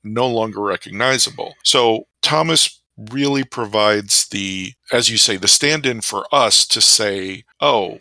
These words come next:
they are, here's what's going on. Hey, what, you know, what's different about the year three thousand? How did we get to this situation? Who are these aliens? And,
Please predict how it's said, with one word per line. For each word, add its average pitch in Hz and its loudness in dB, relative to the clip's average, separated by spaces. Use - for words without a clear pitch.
they 143 2
are, 113 -2
here's 170 -4
what's 123 -4
going 101 -6
on. - -10
Hey, 117 -2
what, - -8
you 123 -4
know, 101 -8
what's 151 0
different 113 -2
about 98 0
the 107 -10
year 101 -4
three - -10
thousand? 101 -4
How - 0
did 139 -2
we 117 -8
get 104 -2
to 104 -10
this - -2
situation? 110 -4
Who 208 -2
are 185 2
these 110 -4
aliens? 104 -6
And, 120 -12